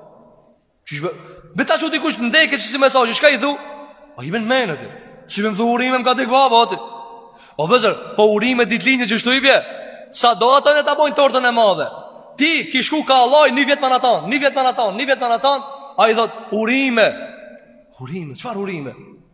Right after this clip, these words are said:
Ke fitu xhenetin? Ke pështu vizarmit? Po çfarë urimi? Ka thënë çfarë urimi?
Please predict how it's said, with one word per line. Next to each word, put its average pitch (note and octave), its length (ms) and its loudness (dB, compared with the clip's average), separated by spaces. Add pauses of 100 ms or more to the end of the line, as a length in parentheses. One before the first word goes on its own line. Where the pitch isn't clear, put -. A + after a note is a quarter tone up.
(280)
Ke E3+ 100 -8
fitu E3+ 220 -6
xhenetin? G3+ 420 -4 (1500)
Ke F3 120 -6
pështu A3+ 180 -4
vizarmit? G#3+ 460 2 (800)
Po C3 60 -20
çfarë C#4+ 320 2
urimi? D4+ 240 0
Ka A#3 120 2
thënë C4 160 0
çfarë C#4+ 180 4
urimi? B3+ 300 0